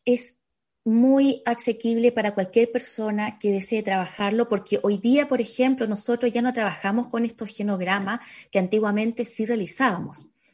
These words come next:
¿Ya? Vamos a escuchar la historia, vamos a preguntar qué es lo que la persona desea sanar y luego vamos a hacer un pequeño escáner que, que consiste en preguntar su gestación,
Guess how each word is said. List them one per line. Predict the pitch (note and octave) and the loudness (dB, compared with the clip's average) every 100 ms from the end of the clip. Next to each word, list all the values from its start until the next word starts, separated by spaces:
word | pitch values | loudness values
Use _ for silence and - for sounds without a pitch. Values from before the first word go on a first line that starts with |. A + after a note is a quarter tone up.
| _ | _
¿Ya? | F3+ G#3+ - - - | 0 0 -2 -16 -2
Vamos | G#3 A#3 A#3+ | 2 4 4
a | |
escuchar | A3+ G3 F#3+ B3+ | 2 -2 0 0
la | C4+ | 0
historia, | - C4 B3 C4 | 2 2 4 2
vamos | G#3+ G#3+ | 0 -2
a | |
preguntar | G3+ F3 F3 G#3+ G#3 G#3 | -2 -4 -4 -2 -4 2
qué | C4 | 4
es | |
lo | C4+ | 4
que | C4+ | 0
la | A#3 | -2
persona | G#3 - A#3 A3 | -2 -4 -2 -2
desea | F#3 - A#3 | -4 -2 -2
sanar | A3 - F3+ A3 G3+ A#3 - - - - | -2 -6 -2 -2 -2 -4 -14 -20 -16 2
y | B3 | 6
luego | B3+ E4+ E4 C#4+ C#4+ | 8 8 6 6 4
vamos | C4+ A#3 | 4 2
a | A3+ | 0
hacer | B3 | 0
un | A#3+ | 0
pequeño | A3+ G#3+ C4 C4 | 0 2 4 4
escáner | C4+ - A3+ A#3 B3+ C4 | 2 -2 0 2 0 -2
que, | G#3 A3 G#3+ - | -2 0 -2 -4
que | G3 | -4
consiste | F#3+ F#3+ - G#3+ - A#3 A3+ | -2 -2 -2 -4 0 2 2
en | F#3 | 0
preguntar | F#3 F3+ D#3+ G#3 | -2 -2 -2 -4
su | G3 - | -2 -4
gestación, | D4 C#4 B3 A#3+ A3+ A3 A3 | -4 -4 -6 -6 -2 0 -2